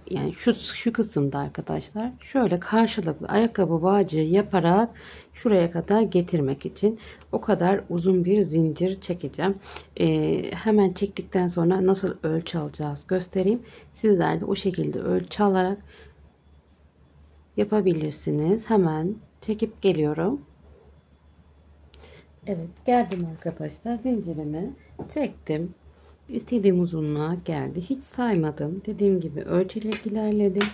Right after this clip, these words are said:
Nasıl ölçtüm? Şöyle zincir çektik-, çektikçe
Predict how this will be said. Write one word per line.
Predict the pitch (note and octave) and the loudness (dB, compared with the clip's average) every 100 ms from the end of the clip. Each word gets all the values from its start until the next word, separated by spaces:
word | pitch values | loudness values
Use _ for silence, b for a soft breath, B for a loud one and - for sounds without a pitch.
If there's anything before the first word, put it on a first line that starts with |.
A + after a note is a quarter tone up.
| - B B - | -6 B B -6
Nasıl | A#3+ B3 G3+ | -2 0 -2
ölçtüm? | D#3 D3 C#3+ - G#3 - B B | -4 -8 -8 -8 -8 -8 B B
Şöyle | - - C4 D#3 D#3 G#3+ A3 _ _ _ _ _ _ F#3+ | -14 -6 -4 -4 -4 -6 -8 _ _ _ _ _ _ 0
zincir | G#3 A3+ F#3 | 4 4 2
çektik-, | F3 F#3+ - - - - | -4 -6 -6 -20 -20 -12
çektikçe | - G#3 - - - E3+ | -4 -4 -4 -14 -4 -2